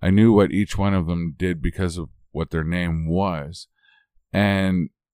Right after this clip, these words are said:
after I was doing it, a bunch of other people on my school bus started doing it too, started making up their own superheroes and stuff like that.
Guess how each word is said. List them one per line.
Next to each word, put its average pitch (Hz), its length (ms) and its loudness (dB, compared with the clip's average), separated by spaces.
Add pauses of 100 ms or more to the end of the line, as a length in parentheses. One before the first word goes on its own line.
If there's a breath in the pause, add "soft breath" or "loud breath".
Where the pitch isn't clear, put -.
(120)
after 104 500 0
I 90 200 0
was 110 180 0
doing 127 300 -2
it, 135 200 -4
a - 80 -8
bunch 107 240 4
of 104 80 0
other 90 200 0
people 92 340 0
on 90 140 -4
my 80 120 -2
school 98 340 -8
bus 67 240 -6
started 76 420 -12
doing 78 260 -10
it 69 140 -12
too, 82 260 0
started 76 260 -2
making 82 280 -2
up 76 100 -6
their 82 160 -4
own 78 120 -4
superheroes 76 760 -6
and 71 160 -10
stuff 73 220 -6
like 76 180 -6
that. 78 260 -4